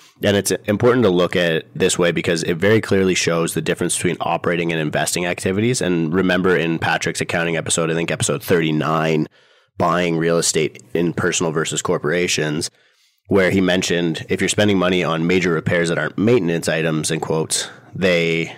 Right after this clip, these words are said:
need to be declared as CapEx or investing activities rather than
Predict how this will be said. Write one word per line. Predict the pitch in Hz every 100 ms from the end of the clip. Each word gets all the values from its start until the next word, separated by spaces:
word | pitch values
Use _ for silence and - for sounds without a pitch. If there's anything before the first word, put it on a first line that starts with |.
| -
need | 95 90
to | 78
be | 85
declared | 87 87 82
as | 76 -
CapEx | - 90 87 80 80 -
or | 78
investing | 78 80 85 82 - 78
activities | 73 - - 71 73 80
rather | 76 - 76
than | - 76 73 76